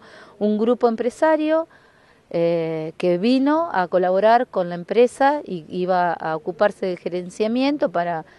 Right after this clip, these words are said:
bueno, viste que siempre esto se manejó como una familia, entonces, bueno, ellos, mirá, vos estás, se te está escapando esto acá, el otro allá, el otro allá, y como la verdad yo,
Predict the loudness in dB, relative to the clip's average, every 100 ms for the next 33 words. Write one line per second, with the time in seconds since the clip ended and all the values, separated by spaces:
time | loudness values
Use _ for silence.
0 | _ -2 -2 -2 -8 -6 -2 0 0 0
1 | -2 0 0 0 -4 -6 -6 -6 -4 -4
2 | -4 -6 -8 -4 -2 -2 -2 -6 -8 -8
3 | -4 -4 -6 -16 -16 -4 0 0 0 0
4 | 2 0 -2 -14 -20 -10 2 4 6 4
5 | 2 4 2 2 -2 -2 2 4 4 4
6 | 0 0 0 0 0 2 2 0 0 0
7 | 4 4 6 4 -2 -6 -4 2 4 4
8 | 0 -2 0 0 -2 -2 -2 0 2 2
9 | 0 -2